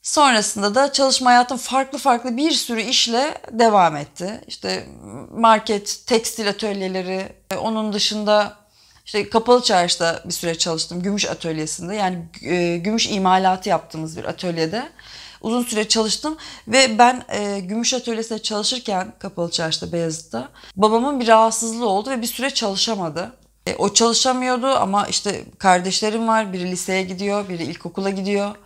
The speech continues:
Karmaşık bir dönem, bir tane daha yeni kardeşim olmuş ve babam çalışamıyor.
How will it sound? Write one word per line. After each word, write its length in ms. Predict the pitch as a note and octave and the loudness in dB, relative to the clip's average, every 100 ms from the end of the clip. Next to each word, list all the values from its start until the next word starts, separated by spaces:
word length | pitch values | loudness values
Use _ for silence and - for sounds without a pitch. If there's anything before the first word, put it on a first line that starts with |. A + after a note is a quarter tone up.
| - | -12
Karmaşık 540 | - E3 D#3+ E3+ G#3 - | 0 2 2 0 -2 -2
bir 80 | F#3+ | -4
dönem, 320 | F#3+ G3 F#3+ | 0 0 0
bir 40 | |
tane 260 | - G3 F#3+ | 2 2 4
daha 140 | G3+ | 4
yeni 240 | F#3 F3 F#3 | 4 2 2
kardeşim 560 | G#3+ F3 F#3 F#3+ A3 | 4 4 4 0 2
olmuş 440 | G3 F#3+ G#3+ A3+ G#3+ | 0 0 -4 -4 -2
ve 60 | |
babam 380 | G#3 G3 G#3 A#3+ | 2 6 4 4
çalışamıyor. 680 | - A3 G#3 A#3 G3+ D#3 E3+ | -4 -2 0 0 0 -2 -4